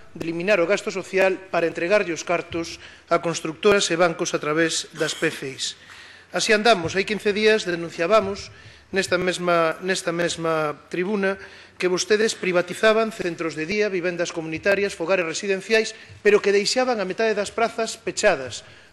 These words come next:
Cousas da austeridade, en tanto hai máis de cincuenta mil dependentes neste país esperando unha prestación. Neste tempo, desde as eleccións municipais, incrementaron vostedes nun vinte e sete por cento o prezo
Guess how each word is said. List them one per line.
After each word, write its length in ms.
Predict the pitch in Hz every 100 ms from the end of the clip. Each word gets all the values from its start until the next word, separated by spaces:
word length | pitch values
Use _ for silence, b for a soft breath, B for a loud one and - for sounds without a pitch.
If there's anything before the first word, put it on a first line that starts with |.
| -
Cousas 320 | 226 220 269
da 80 | 170
austeridade, 640 | - 226 208 220 220 226 -
en 160 | 175
tanto 240 | 170 170 185
hai 160 | 214 180
máis 160 | 202 233
de 160 | 208
cincuenta 480 | 202 175 170 170 165
mil 160 | 190 214
dependentes 560 | 185 170 190 165 147
neste 240 | 175 190 175
país 320 | 165 160 - B B B
esperando 800 | - 175 - 180 196 196 196 202
unha 240 | 196 185 175
prestación. 560 | 147 147 - 143 123 B B B B -
Neste 240 | 208 208
tempo, 400 | 226 240 240 220
desde 160 | 220 170
as 160 | 175 180
eleccións 320 | 175 214 190
municipais, 640 | 202 - 180 202 202 208 - B B
incrementaron 640 | - 196 185 180 185 220 226
vostedes 480 | 196 - 233 214 -
nun 320 | 196 220 262 233
vinte 240 | 214 175
e 60 | 180
sete 240 | 240 226
por 160 | 202 185
cento 320 | 226 220 220
o 80 | 185
prezo 480 | 220 226 - 233